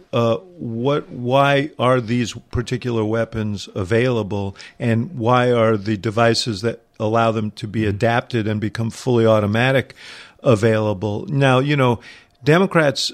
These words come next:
Speaker 1: uh, in Congress led back in ninety-four on an assault weapons
Speaker 2: Mm-hmm.
Speaker 1: ban, or in ninety-three, and a lot of, uh, that scarred a lot of people politically because there was a sense, and I think Bill Clinton may have spoken to this, that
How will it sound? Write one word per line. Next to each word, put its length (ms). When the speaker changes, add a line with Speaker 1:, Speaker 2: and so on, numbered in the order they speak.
Speaker 1:
uh, 320
in 180
Congress 420
led 540
back 320
in 80
ninety-four 840
on 260
an 120
assault 400
weapons 460
Speaker 2:
Mm-hmm. 80
Speaker 1:
ban, 420
or 240
in 140
ninety-three, 760
and 280
a 120
lot 320
of, 360
uh, 220
that 300
scarred 560
a 40
lot 240
of 80
people 320
politically 580
because 420
there 100
was 200
a 60
sense, 460
and 80
I 20
think 360
Bill 200
Clinton 280
may 80
have 160
spoken 320
to 80
this, 200
that 200